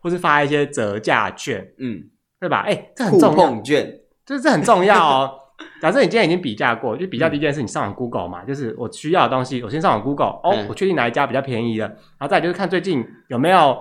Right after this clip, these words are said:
Speaker 1: 回馈的活动。
Speaker 2: 嗯。
Speaker 1: 比方说，哦，可能他发了一，就是最近可能会有，哦，像最近那个虾皮或什么，他们就会有那个年货节。那年货节会干嘛呢？你就稍微看一下他的活动。他说，哎，年货节当天我们会发一个八五折的券。
Speaker 2: 嗯，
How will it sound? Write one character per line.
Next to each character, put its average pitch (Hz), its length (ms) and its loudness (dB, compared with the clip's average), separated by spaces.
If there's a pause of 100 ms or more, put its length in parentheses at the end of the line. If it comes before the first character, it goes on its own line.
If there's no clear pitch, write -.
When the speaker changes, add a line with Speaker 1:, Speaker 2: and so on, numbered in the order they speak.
(160)
Speaker 1:
回 127 140 -4
馈 127 340 2
的 - 120 -8
活 110 160 -2
动。 131 220 4 (220)
Speaker 2:
嗯。 120 180 -8 (160)
Speaker 1:
比 147 60 -8
方 160 120 0
说， 196 140 2
哦， 214 180 0 (240)
可 139 80 -2
能 127 80 0
他 143 80 2
发 156 220 2
了 139 100 2
一， 143 60 0 (120)
就 - 80 -20
是 180 120 0
最 185 140 -4
近 175 100 -4
可 127 80 -4
能 110 80 -4
会 156 80 -2
有， 143 60 0 (100)
哦， 143 160 0
像 208 140 2
最 202 100 0
近 196 160 -2
那 190 100 2
个 135 220 2
虾 156 220 0
皮 143 120 -6
或 139 120 0
什 143 80 -6
么， 98 60 -6
他 117 40 -6
们 127 80 -6
就 127 80 -4
会 143 80 -2
有 104 80 -2
那 131 80 -8
个 123 80 -4
年 120 240 0
货 165 240 6
节。 101 480 -6 (520)
那 233 100 -2
年 185 160 4
货 277 140 4
节 202 100 0
会 202 80 2
干 220 140 2
嘛 170 140 4
呢？ 151 160 4
你 127 60 0
就 180 80 2
稍 185 140 0
微 139 100 2 (160)
看 175 140 -4
一 - 20 0
下 165 60 2
他 156 80 0
的 127 80 0
活 110 100 -4
动。 113 80 -6
他 123 60 -8
说， 160 120 -6
哎， 254 120 -8 (320)
年 156 180 4
货 208 160 8
节 131 160 0
当 139 160 2
天 147 160 0
我 107 120 -4
们 127 120 -2
会 180 80 0
发 165 140 2
一 151 60 -2
个 123 40 -4
八 233 440 2
五 240 200 -2
折 113 300 -2
的 123 140 4
券。 120 260 2 (300)
Speaker 2:
嗯， 120 280 -6